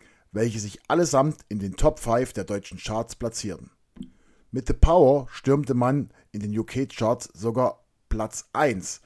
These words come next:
und in den U-S-Billboard-Charts Platz zwei. Doch zurück zu Rhythm is a Dancer. Der Song erreichte in U K ebenfalls die Spitzenposition und blieb dort ganze sechs Wochen. Auch in Deutschland kletterte man auf Platz eins. Erwähnenswert zu diesem Song ist das Musikvideo,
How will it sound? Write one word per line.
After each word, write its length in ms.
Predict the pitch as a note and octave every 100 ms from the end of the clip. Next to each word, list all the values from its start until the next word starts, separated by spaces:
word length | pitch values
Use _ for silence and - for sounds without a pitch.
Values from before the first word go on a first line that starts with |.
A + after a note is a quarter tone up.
| _ _
und 140 | G#2+
in 80 | G2
den 80 | -
U-S-Billboard-Charts 1040 | E2 - - C3+ C3 C#3 - C3+ C3+ -
Platz 340 | - B2 - -
zwei. 300 | - C#2+ - - _ _ _ _ _ _ _
Doch 180 | F#3+ -
zurück 320 | C3 C#3+ -
zu 120 | G#2+
Rhythm 240 | A#2+ A#2+
is 100 | A2+
a 60 | G#2+
Dancer. 420 | F#2+ F2 D2 A#1 _ _ _ _ _ _
Der 100 | G2+
Song 240 | - D#3+ C3
erreichte 400 | G#2 B2 B2+ A#2+
in 120 | G#2+
U 60 |
K 340 | G#2 B2 C3 -
ebenfalls 520 | C3+ D#3 B2 G#2 G#2
die 120 | - -
Spitzenposition 880 | - - B2 C3 B2+ C3 C#3+ C#3+ -
und 200 | G2 E2+
blieb 200 | A2+ -
dort 180 | F#2+ -
ganze 260 | A2+ B2+
sechs 320 | A#2 A2 - F2
Wochen. 260 | D#2 - _ _ _ _ _ -
Auch 160 | F3+
in 100 | D#3+
Deutschland 520 | E3+ E3+ - G2 - _ -
kletterte 320 | A2+ C3 C3+
man 240 | D3 C#3+ - -
auf 280 | - -
Platz 240 | A#2+ A#2+ -
eins. 400 | G#2 - - - _ _ _ _ _ _ _ _
Erwähnenswert 640 | G#2+ G#2 C#3+ C#3 G#2 G2+
zu 80 | -
diesem 240 | - G#2+ A2
Song 260 | A2 G#2+
ist 140 | A2 A2
das 140 | -
Musikvideo, 720 | B2 A2+ A2 - F2 D#2 C#2+